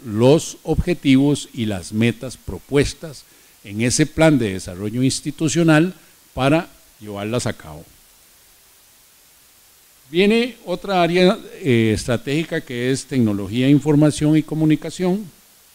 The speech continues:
investigación, extensión, docencia, innovación y gestión universitaria. En esta parte, lo más importante es lo siguiente. ¿Por qué es aprobado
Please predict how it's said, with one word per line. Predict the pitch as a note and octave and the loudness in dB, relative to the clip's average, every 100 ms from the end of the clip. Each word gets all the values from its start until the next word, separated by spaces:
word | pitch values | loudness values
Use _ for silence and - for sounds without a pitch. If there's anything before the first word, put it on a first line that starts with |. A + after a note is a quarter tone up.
| _ | _
investigación, | C#3+ C3 B2 - B2 A2 G#2 D3 D#3+ D3+ | 4 4 4 -2 -6 -4 -2 2 4 4
extensión, | A#2 - G#2+ G2 D3 D#3 A#2 | 2 -4 -6 -4 2 2 2
docencia, | G#2 C#3+ D#3 D3 A#2+ | 0 2 2 2 0
innovación | C3 D#3 F3+ E3+ D#3 D#3+ F#3 - _ F3+ | 2 2 0 -4 0 2 2 -4 _ 0
y | F3+ | 2
gestión | D3 C3 - C#3 D3 E3 - | 2 0 -2 0 0 -2 -2
universitaria. | C#3+ A2+ G#2+ F2+ - F#2 - - - _ _ _ _ _ _ _ _ _ _ _ _ _ _ _ _ | 0 2 0 -4 -10 -16 -20 -20 -20 _ _ _ _ _ _ _ _ _ _ _ _ _ _ _ _
En | B2+ F#3 | -2 2
esta | G#3 C4 | 4 2
parte, | - F3+ E3+ - G3 G#3+ - _ _ _ _ _ _ B2 | 4 4 4 2 0 0 -6 _ _ _ _ _ _ -20
lo | B2 | -8
más | B2+ F3 - | -4 -2 0
importante | G3+ G3+ C#3+ - D3+ D3 F3 F#3+ C3+ | 4 6 4 6 4 4 0 -2 0
es | B2+ | 2
lo | C3 D3 | 4 2
siguiente. | A2 G2+ G2+ E2+ - _ _ _ _ _ _ _ _ _ _ _ _ _ _ _ - | 0 -2 -4 -4 -12 _ _ _ _ _ _ _ _ _ _ _ _ _ _ _ 0
¿Por | D3 A#2 | 4 4
qué | - - G3+ A#3 B3+ - | 0 2 2 2 -2 -10
es | E3+ F3+ - - | 0 0 0 -8
aprobado | B2 - G#2 G#2 B2 B2+ C3+ | -6 -2 0 0 2 0 -2